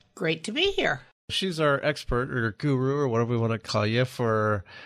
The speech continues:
Speaker 2: re-, everything about reverse mortgages. So I guess the first thing we always have to say is, what exactly is a reverse mortgage and w-, what's going backward?
Speaker 1: A reverse
Speaker 2: <laughs>
Speaker 1: mortgage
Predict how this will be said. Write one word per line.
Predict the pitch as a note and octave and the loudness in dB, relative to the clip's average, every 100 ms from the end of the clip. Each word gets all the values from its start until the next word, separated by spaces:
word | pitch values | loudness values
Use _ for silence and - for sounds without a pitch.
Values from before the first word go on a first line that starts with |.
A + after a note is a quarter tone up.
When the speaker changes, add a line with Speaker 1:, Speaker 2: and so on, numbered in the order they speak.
| - | -10
Speaker 2:
re-, | - - | -6 -4
everything | C#3 D#3 D#3 C#3 | -2 0 2 0
about | B2 A2+ | 0 0
reverse | A2+ G#2 A2 - | 0 0 -2 0
mortgages. | G2+ F#2+ F#2 F#2+ G2 | 0 0 0 -2 -2
So | - B2 A#2+ A#2+ A2 - | -2 0 2 2 0 -2
I | C#3+ | 2
guess | D#3 | 2
the | - A#2+ | 2 0
first | C3 A#2 | 0 0
thing | A#2 G#2+ | 0 0
we | G#2+ | 2
always | G#2 G#2 | 2 0
have | G2+ | -6
to | G2 | -4
say | - G2 G2+ | 0 2 2
is, | G2 G2 - A#2 G#2+ - _ _ | 2 -2 -6 -10 -10 -16 _ _
what | D#3 A3 | 0 0
exactly | G#3 A2+ G2+ G#2 A2 | 0 0 0 0 0
is | A2 | 0
a | A2 | 0
reverse | G2+ G#2 G2+ - | 0 0 -2 -2
mortgage | F#2+ F#2+ G2 | -2 0 0
and | F#2 G2 - - | -2 -6 -10 -6
w-, | G#2+ | -4
what's | - C3 | 0 0
going | - A#2 | 0 -2
backward? | G#2 F#2+ - G2+ - - - | -2 -4 -4 -14 -14 -20 -12
Speaker 1:
A | - G3 | -6 -4
reverse | F3+ D#3+ F#3 - - | -2 2 2 2 0
Speaker 2:
<laughs> | |
Speaker 1:
mortgage | A3+ G3+ F#3+ F#3+ A3 B3+ - - | 0 2 0 0 -2 -2 -6 -6